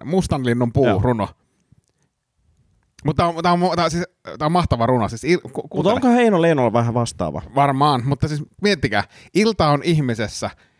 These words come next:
Speaker 1: aamu on outo. Illasta aamuun on ihmisen souto. Se on ihan vitun hienosti sanottu.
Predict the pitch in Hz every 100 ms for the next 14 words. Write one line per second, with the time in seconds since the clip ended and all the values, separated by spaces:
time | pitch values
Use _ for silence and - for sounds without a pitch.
0 | _ 135 151 131 117 113 110 123 107 98
1 | 160 160 127 - - 123 120 101 98 101
2 | 101 101 127 117 98 95 - 117 90 82
3 | 76 120 120 127 135 120 202 139 92 107
4 | 95 90 - - 95 90 _